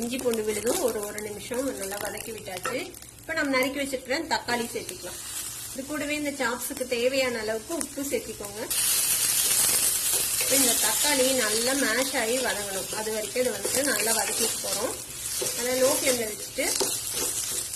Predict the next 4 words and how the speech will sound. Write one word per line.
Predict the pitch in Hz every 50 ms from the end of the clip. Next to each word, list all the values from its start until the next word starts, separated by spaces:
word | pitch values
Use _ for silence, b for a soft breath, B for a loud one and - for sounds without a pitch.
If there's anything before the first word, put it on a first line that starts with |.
| - - - - - - - - - - - - - - -
நல்லா | 220 214 214 220 220
வதக்கி | 202 190 214 196 220 208
விட்டுக்கோங்க. | 190 190 - - 196 190 196 - - - - - - - - - - - - - - - - - - - - - - - - - - - - - - - - - - - - - - - - - - - - - - - - - - - - - -
இந்த | 247